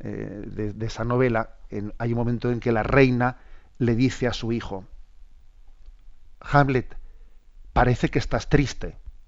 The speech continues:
Y Hamlet le, le responde, "¿Parece? Yo no sé parecer". Y esta frase le había enamorado, ¿eh? a Juan Pablo segundo,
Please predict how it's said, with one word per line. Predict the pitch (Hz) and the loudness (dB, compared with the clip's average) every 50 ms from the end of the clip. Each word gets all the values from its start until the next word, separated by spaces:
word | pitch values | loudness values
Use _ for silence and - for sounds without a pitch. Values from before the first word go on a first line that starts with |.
| - - - - - - - - - - - - - - - - - - - - - | -20 -20 -20 -20 -20 -20 -20 -20 -20 -20 -20 -20 -20 -20 -20 -20 -20 -20 -20 -14 -10
Y | - 113 - | -8 -6 0
Hamlet | 131 127 123 123 127 127 120 | 2 2 4 6 4 4 4
le, | 120 120 120 113 107 104 - | 2 2 2 2 0 -4 -4
le | 107 107 | -6 -4
responde, | - 110 101 - - 131 120 107 85 90 82 - - - - - - - - - - - - - - - | -4 -4 -4 -2 0 0 0 0 -2 -8 -8 -10 -14 -20 -20 -20 -20 -20 -18 -18 -18 -18 -18 -16 -12 -2
"¿Parece? | - 113 120 120 123 120 - - 147 180 233 - - - - - - - - - - - - - - - - - - | 2 2 4 6 4 4 4 4 2 2 2 0 -6 -10 -12 -20 -20 -20 -20 -20 -20 -18 -14 -10 -8 -8 -6 -6 -4
Yo | 117 - 131 143 | 0 6 6 6
no | 135 143 | 6 6
sé | - - 147 | 4 4 4
parecer". | - 139 123 107 95 - - 135 127 - - - - - - - - - - - - - - - - - - - - - - - - - - - - - - - - - - - | 4 4 4 2 2 0 0 0 0 0 -4 -10 -16 -20 -20 -18 -20 -20 -20 -20 -20 -20 -20 -20 -20 -20 -20 -20 -20 -20 -20 -18 -18 -18 -18 -18 -18 -14 -10 -10 -8 -8 -8 -4
Y | - 143 135 | 2 4 4
esta | 131 - - 123 | 4 4 4 2
frase | - 139 135 123 - 127 | 4 4 4 4 4 6
le | 127 127 | 6 6
había | 117 113 117 131 | 6 6 6 4
enamorado, | 127 123 123 120 110 107 110 113 117 101 101 92 - - | 4 4 2 0 0 0 2 2 2 0 -2 -6 -8 -6
¿eh? | 113 123 135 - | -6 -6 -6 -2
a | - 113 | -4 -4
Juan | - - 107 98 101 | -2 -2 -6 -4 -4
Pablo | 107 104 104 101 95 | -4 -4 -4 -4 -6
segundo, | - 98 90 - 85 82 80 82 - - - | -6 -8 -8 -8 -8 -10 -10 -12 -12 -14 -14